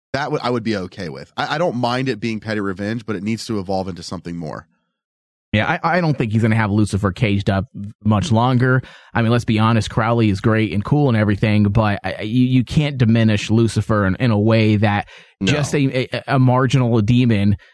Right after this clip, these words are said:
Speaker 2: is gonna be able to keep him contained. 'Cause, again,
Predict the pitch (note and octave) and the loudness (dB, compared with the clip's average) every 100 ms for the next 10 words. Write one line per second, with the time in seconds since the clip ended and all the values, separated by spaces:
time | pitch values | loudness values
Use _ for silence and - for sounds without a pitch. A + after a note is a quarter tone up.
0 | _ C3 A#2+ C3 A#2+ B2 A#2 A2+ G#2+ G2+ | _ -4 0 0 2 2 2 2 2 2
1 | F#2+ - - _ - C3+ A#2+ G#2 G2 - | 0 -4 -20 _ -2 2 2 2 0 -4
2 | _ _ _ _ - E3+ C3 A#2+ A2+ A2 | _ _ _ _ -2 0 0 0 0 0
3 | F2+ D3 C#3+ - - F3 C#3 C#3 D#2 | 0 0 -2 -4 -8 -4 -2 -2 -4